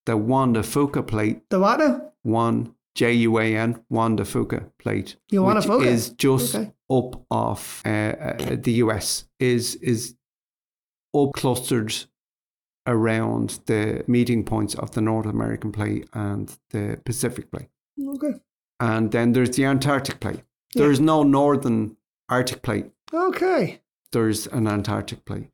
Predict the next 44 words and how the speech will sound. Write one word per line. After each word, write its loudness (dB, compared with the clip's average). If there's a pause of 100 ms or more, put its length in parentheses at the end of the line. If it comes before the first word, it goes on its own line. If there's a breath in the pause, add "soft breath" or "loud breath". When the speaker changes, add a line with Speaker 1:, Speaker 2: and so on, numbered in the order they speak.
(140)
Speaker 2:
So -2
what 2
does 0
the, 0 (120)
the 2
Arctic 0
sit 0
on? 2
Like, -2
I'm 0
assuming 0
it, -4 (300)
Speaker 1:
Well, 4
Speaker 2:
assuming 4
Speaker 1:
I'd 8
Speaker 2:
everything 6
Speaker 1:
say 4
Speaker 2:
sits 4
Speaker 1:
it's, 2
Speaker 2:
on 4
a 2
plate, 4
so 2
that's 4
Speaker 1:
I'd 4
Speaker 2:
on 4
the 4
Speaker 1:
say 6
Speaker 2:
North 4
Speaker 1:
it's, 4
Speaker 2:
Atlantic 4
Speaker 1:
it's 4
Speaker 2:
plate 4
Speaker 1:
a, 4
Speaker 2:
then. 2
Speaker 1:
a 2
joining 4
of 0
lots 0
of 2
them. -2 (100)
Speaker 2:
Yeah, 0
okay. -2 (280)
Right. -6